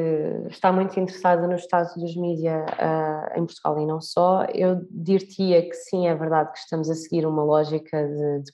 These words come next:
polarização. Eh, faz muita confusão, é, é, embora eu saiba que até certo ponto é isso que acontece, de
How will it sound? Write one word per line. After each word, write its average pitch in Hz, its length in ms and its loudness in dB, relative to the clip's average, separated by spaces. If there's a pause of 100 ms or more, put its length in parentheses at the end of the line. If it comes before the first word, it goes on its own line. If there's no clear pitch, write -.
polarização. 156 720 0 (560)
Eh, 151 460 0 (840)
faz 190 340 4
muita 202 420 8
confusão, 190 800 2
é, 170 180 0 (220)
é, - 220 0
embora 202 320 4
eu 202 80 6
saiba 214 320 4
que 214 80 -2
até 208 160 -4
certo 190 420 -6
ponto 175 220 0
é 170 80 6
isso 170 160 -4
que - 80 2
acontece, 170 580 2
de 165 300 0